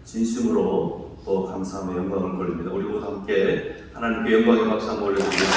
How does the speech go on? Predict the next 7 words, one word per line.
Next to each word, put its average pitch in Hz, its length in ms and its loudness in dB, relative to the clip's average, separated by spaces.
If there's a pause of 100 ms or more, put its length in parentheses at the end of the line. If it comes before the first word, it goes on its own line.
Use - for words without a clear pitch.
(4000)
어, 95 420 -4
어떻게 - 180 -4
보면 113 580 2
코로나 117 300 -2
일구 110 320 -2
굉장히 107 520 -4
팬데믹 113 280 -6